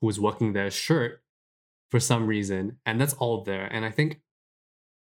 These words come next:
I, I struggle with that scene. Like, I don't know what that's about. And then there's also the scene of this white family that's living quite close to the desert. And in fact, the white woman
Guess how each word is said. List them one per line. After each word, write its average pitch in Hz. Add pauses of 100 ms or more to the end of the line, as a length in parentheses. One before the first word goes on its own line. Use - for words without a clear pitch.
(180)
I, 135
I 147
struggle 151
with 135
that 110
scene. 104
Like, 104
I 110
don't 127
know 151
what 123
that's 107
about. 92
And 110
then 127
there's 127
also 127
the 117
scene 113 (480)
of 107 (600)
this 127 (420)
white 131
family 107 (180)
that's 110
living 113
quite 127 (240)
close 131
to 123
the 101
desert. 101
And 104
in 101
fact, 117 (320)
the 104
white 113
woman 107